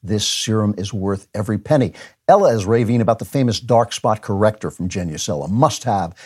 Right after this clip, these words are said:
after months of record heat and humidity. Sunspots, brown spots, discoloration,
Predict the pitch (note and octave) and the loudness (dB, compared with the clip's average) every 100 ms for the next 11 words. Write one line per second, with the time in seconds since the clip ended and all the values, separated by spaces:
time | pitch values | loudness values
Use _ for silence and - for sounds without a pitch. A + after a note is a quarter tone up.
0 | - E2+ - G2 G#2 C3 A#2 - A#2 G2+ | -12 -12 -6 -2 2 4 2 -2 -2 -2
1 | - G2 G#2 G2 - F#2+ F#2+ - A#2 C3+ | -2 -6 -4 -6 -6 -8 -6 -2 2 2
2 | B2+ F#2+ - - - - C#3+ B2+ - D2+ | 2 0 -4 -14 -8 0 2 0 0 -4
3 | - - A#2 A#2 - D2+ - - C3+ - | -2 -2 0 0 -2 -4 -4 -6 -4 -2
4 | C3 A#2+ C3 B2+ C3 | 0 0 0 0 -4